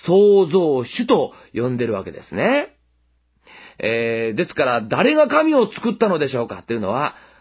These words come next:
独身者は誰と結婚しているのでしょうかとか、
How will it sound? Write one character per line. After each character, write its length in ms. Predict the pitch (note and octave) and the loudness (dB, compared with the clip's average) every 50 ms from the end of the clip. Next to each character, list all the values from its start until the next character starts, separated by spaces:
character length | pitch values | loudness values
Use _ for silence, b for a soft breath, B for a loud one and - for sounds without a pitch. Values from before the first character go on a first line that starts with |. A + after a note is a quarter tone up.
| b b b - | b b b -20
独 420 | G#2+ G#2 G2+ G#3 C4+ - B3 D#4+ D#4 | -10 0 4 4 4 4 2 0 0
身 420 | A3+ - - D4+ D4+ C4+ A#3+ F#3+ | 0 0 -2 0 0 0 0 0
者 180 | - - A#2+ A#2 | 0 -2 -2 0
は 280 | B2+ C3 C3+ A#2+ - - | 0 0 -2 -2 -6 -10
誰 460 | A#2+ A2+ A2 F3+ G3+ A#3+ C#4 C#4+ G3+ | -14 -4 0 2 4 4 4 4 2
と 180 | C4 B3+ A#3+ A#3+ | 2 0 0 2
結 280 | - B3 B3 B3 - | 2 0 0 -2 -4
婚 360 | - - A#3 A#3 A#3 A3+ A3 G3+ | -4 -2 0 2 2 2 0 -2
し 100 | - - | -2 0
て 100 | A3+ A3+ | 0 2
い 40 | |
る 80 | A3 A3 | 2 2
の 120 | G#3 F3 | 2 0
で 140 | D3 C3 A#2 | 0 -2 -2
し 120 | - C#3 B2+ | -2 0 -2
ょ 100 | A#2+ G#2 | -2 -2
う 60 | - | -4
か 260 | - F#2+ D#2+ - - _ _ _ _ _ _ _ _ _ _ - | -8 -10 -10 -10 -14 _ _ _ _ _ _ _ _ _ _ -10
と 100 | F2 G2 | -8 -4
か、 280 | - C#3+ F3 A#3 A#3+ | -2 -4 -4 -4 -8